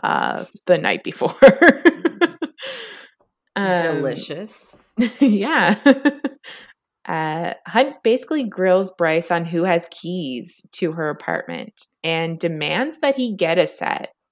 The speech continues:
Speaker 1: which I feel like is super unnecessary. Like, why does he need to ever be at her apartment if she's not there?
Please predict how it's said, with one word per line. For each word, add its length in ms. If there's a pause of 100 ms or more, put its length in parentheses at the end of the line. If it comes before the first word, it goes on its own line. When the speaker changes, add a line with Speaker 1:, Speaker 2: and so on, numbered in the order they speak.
(600)
Speaker 1:
which 580
I 120
feel 220 (120)
like 120
is 300
super 340
unnecessary. 920
Like, 260
why 240
does 180
he 320
need 360
to 80 (120)
ever 220
be 180
at 120
her 180
apartment 640 (100)
if 140
she's 300
not 200
there? 360